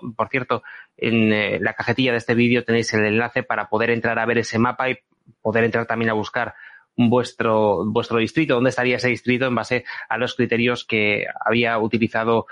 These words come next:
nuestro compañero Jesús Murciego. Y hoy, en la segunda parte de la presentación de este estudio, vamos a hablar de la parte legal. ¿Cómo tendríamos que llevar a cabo una reforma en España para, eh, que llegara el diputado de distrito? ¿Cuáles serían las leyes que habría que tocar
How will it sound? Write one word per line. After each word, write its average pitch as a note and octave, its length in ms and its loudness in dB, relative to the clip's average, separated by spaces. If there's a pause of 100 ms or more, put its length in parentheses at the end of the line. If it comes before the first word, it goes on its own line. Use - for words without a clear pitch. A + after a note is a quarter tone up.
(240)
nuestro A2 300 -2
compañero A2 540 0
Jesús A2 300 -4
Murciego. B2+ 480 0 (240)
Y D3+ 140 2
hoy, G3 340 2
en A#2 160 0
la A2 100 0
segunda B2+ 360 0
parte B2+ 220 -2
de A#2+ 80 2
la A#2 120 -2
presentación A#2 500 -2
de B2+ 60 2
este C3+ 140 -2
estudio, C3 300 2
vamos C3 300 0
a C3+ 40 0
hablar B2+ 320 -2 (220)
de B2 80 -2
la A#2 140 0
parte C3 380 -4
legal. A#2+ 560 0 (360)
¿Cómo F3+ 320 0
tendríamos D#3 760 0 (120)
que D3 140 0
llevar C3+ 280 2
a C#3 100 -2
cabo C#3+ 380 -2
una C#3 260 0
reforma B2+ 500 -2
en G#2+ 120 -8
España F#3 560 -2 (160)
para, D3+ 440 -2
eh, G#2 340 -6 (100)
que B2 240 0
llegara C3+ 320 -2
el D#3+ 60 -2
diputado C#3+ 360 -2
de D3 60 0
distrito? A#2 640 -4
¿Cuáles D#3+ 260 0
serían D#3+ 420 -2
las B2+ 300 -4
leyes C#3 320 0
que A#2+ 60 -2
habría B2+ 260 2
que A#2+ 80 -6
tocar C#3+ 400 -2